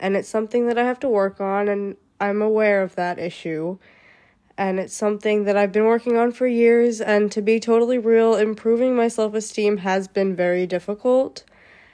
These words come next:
after having these perceptions about myself, like, ingrained in my brain for so long. But like I said, I'm aware of it, and I'm actively trying to work on it.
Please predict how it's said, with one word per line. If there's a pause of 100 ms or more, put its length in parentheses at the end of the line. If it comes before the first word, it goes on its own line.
(200)
after
having
these
perceptions
about
myself,
like,
ingrained
in
my
brain
for
so
long. (680)
But
like
I
said,
I'm
aware
of
it,
and
I'm
actively
trying
to
work
on
it.